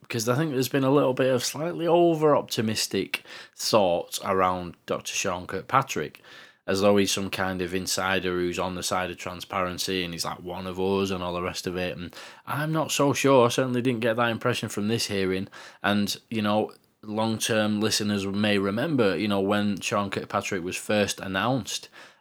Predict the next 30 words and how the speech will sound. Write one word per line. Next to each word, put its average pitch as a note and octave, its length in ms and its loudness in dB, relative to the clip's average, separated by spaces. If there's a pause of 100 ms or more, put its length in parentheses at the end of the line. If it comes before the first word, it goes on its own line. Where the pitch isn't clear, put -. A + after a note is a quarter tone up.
as F2+ 320 0
the, F2+ 640 -4
the F2+ 120 -4
director F2 580 -2
of E2+ 120 -4
Arrow, E2+ 380 0 (280)
Lou G2+ 140 4
Elizondo F#2+ 760 2
was E2+ 200 -4
actually F2 340 -4
asked A#2 260 2
about E2+ 320 0
that, D#2 360 -4
and F#2+ 180 -4
he, F#2 80 -2
he B2 480 -4
sort B2+ 340 2
of B2 60 -8
pulled C3 240 2
a A2 60 -4
face A2+ 500 0
and A2+ 140 -6
said, G#2 240 -2
"Well, A2+ 360 4
we'll G#2+ 120 -2
see - 160 0
how A2 120 4
that G2+ 220 2
goes F#2+ 300 2
then." F2 280 -2